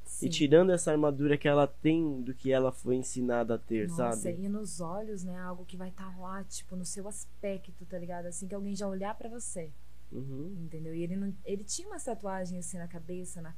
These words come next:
Speaker 1: no rosto, mas não era algo, não era algo assim, <laughs> entendeu? Que a pessoa olha assim, às vezes elas nem reparam que eu tenho olho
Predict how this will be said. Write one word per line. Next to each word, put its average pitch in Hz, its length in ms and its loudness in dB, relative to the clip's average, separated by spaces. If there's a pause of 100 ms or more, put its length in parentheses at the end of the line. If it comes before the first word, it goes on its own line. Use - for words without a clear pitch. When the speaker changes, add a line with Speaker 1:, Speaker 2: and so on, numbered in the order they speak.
Speaker 1:
no 175 140 -4
rosto, 208 460 -6
mas 202 220 -4
não 226 80 -6
era 254 180 -6
algo, 180 480 -4 (800)
não 214 140 0
era 269 140 4
algo 226 180 2
assim, 220 400 0
<laughs> 285 320 10
entendeu? 240 480 2
Que 226 140 -2
a 196 80 0
pessoa 202 420 0
olha 190 240 0
assim, 185 240 -4
às 175 140 -6
vezes 180 200 -6
elas 196 220 -4
nem 202 100 -4
reparam 196 440 -4
que 185 80 -8
eu 180 40 -8
tenho 180 160 -6
olho 170 180 -6